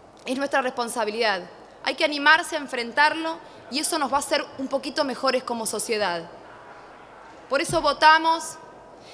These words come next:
y pedimos a los diputados que aún no decidieron su voto, que nos acompañen para tener aborto legal, seguro y gratuito.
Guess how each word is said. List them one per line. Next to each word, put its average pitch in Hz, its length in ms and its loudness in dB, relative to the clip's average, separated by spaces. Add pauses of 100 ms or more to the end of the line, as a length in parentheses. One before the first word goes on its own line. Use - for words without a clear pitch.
(120)
y 254 100 -6
pedimos 339 400 2
a 330 40 2
los 277 120 2
diputados 311 520 2
que - 160 -2
aún 311 220 0
no 339 100 0
decidieron 285 520 -4
su 240 140 -6
voto, 220 540 0 (440)
que 254 100 0
nos 254 140 -2
acompañen 254 880 0 (540)
para 247 200 0
tener 294 240 0
aborto 359 640 0 (340)
legal, 320 440 6 (220)
seguro 294 680 0
y 233 100 -10
gratuito. 240 680 -4